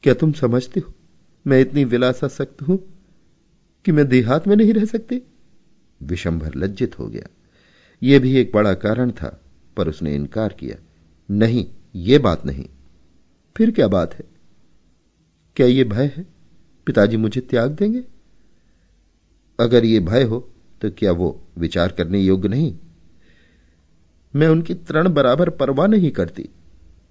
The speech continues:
विशंभर ने देखा, रूपमणि के चांद से मुख पर गर्वमय संकल्प का आभास था। वो उस संकल्प के सामने जैसे कांप उठा। बोला, "मेरी ये याचना स्वीकार करो रूपमणि, मैं तुमसे विनती करता हूं।"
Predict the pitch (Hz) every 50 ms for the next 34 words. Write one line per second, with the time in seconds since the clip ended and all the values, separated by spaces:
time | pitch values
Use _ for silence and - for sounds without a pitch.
0 | - - - _ _ _ _ _ _ _ _ - 110 127 127 - 147 139 120 127
1 | 123 123 123 120 110 117 117 113 - 113 110 110 110 113 107 101 104 101 101 104
2 | 95 92 101 95 - 110 98 95 98 98 92 - 98 92 90 90 - - - 87
3 | 82 - - - _ - 98 92 104 104 104 95 104 98 95 98 95 87 - -
4 | 85 82 85 - 107 98 - - - 78 64 65 67 69 67 92 117 123 - -
5 | - - - - _ _ _ _ _ _ _ _ _ _ _ _ _ - 113 123
6 | 139 143 139 - - 127 123 123 147 135 123 - - 123 113 - 123 113 113 113
7 | 110 101 107 98 - - 92 - 113 120 123 113 - 80 - - - - - _
8 | _ _ _ _ _ _ _ _ - 95 98 92 78 69 62 64 64 - _ _
9 | _ _ _ _ _ _ _ _ _ _ _ _ _ _ _ _ _ _ _ _
10 | _ _ _ _ _ _ _ _ _ _ - 107 107 120 135 165 226 214 165 139
11 | 127 113 113 117 - 160 180 185 - - 101 95 - 139 165 214 - - 131 113
12 | 104 92 95 95 85 92 92 95 123 175 208 - - _ _ _ _ _ _ _
13 | _ - 127 127 - 127 123 127 - 185 143 117 113 107 107 - 202 - 123 92
14 | - - 69 60 62